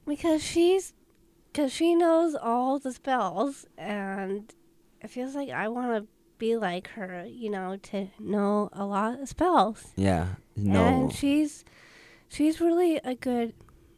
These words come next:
Speaker 1: you know, role model for people. So.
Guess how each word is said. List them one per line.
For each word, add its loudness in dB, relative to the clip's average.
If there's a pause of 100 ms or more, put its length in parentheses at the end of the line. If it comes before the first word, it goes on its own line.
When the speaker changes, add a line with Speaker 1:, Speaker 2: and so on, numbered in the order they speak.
(160)
Speaker 1:
you -4
know, -2 (640)
role 4
model 0
for -14
people. -10 (300)
So. -12